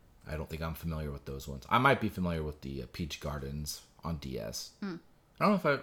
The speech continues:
Speaker 1: I, I, I don't think I've played much of the Mario Kart Tour.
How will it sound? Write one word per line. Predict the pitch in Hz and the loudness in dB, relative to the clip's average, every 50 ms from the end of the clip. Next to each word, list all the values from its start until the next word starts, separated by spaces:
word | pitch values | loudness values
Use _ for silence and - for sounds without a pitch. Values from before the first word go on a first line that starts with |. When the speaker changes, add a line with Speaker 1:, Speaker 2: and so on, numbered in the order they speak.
| - 127 | 6 8
Speaker 1:
I, | 151 147 | 8 8
I, | - - 127 131 | 10 10 8 8
I | |
don't | 127 123 117 113 - | 8 8 6 4 4
think | - 98 85 | 4 2 2
I've | 80 - | 2 2
played | - 90 82 80 | 2 0 2 2
much | 80 78 76 - | 2 0 -2 -2
of | 73 71 73 | -2 -2 0
the | 78 78 82 85 87 _ - - | 0 0 0 -2 -4 _ -6 -2
Mario | 85 85 80 | 0 0 0
Kart | 76 - 78 - - - | 0 0 -2 -2 -2 -2
Tour. | - 78 76 78 80 82 82 | -4 -2 -2 0 -2 -2 -4